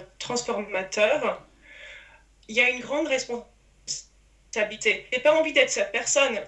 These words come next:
qui fait ces super belles choses dans le monde, <laughs> et cetera.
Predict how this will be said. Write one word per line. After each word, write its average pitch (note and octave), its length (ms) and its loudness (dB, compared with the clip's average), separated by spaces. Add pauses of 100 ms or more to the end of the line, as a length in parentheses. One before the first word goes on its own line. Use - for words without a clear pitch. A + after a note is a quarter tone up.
(520)
qui A3+ 500 -4
fait - 260 0
ces A#3 140 0
super - 360 2
belles A3+ 100 2
choses A#3+ 260 -2
dans G3 160 0
le G3 60 -6
monde, A#3 400 -2
<laughs> G#3 400 -8
et A#3 60 -16
cetera. A#3 360 2